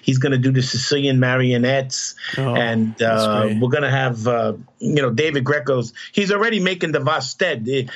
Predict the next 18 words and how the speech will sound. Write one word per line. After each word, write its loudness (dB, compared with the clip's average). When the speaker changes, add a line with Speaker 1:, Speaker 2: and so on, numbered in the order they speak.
Speaker 1:
the 0
Sicilian, -2
uh, 0
specialties. -2
And, 0
Speaker 2:
Yeah. 2
Speaker 1:
and, 0
uh, 0
like 0
you 2
mentioned, 0
Nino 2
Provenzano, 0
we're 0
gonna 0
have 0
a 0
reading. 0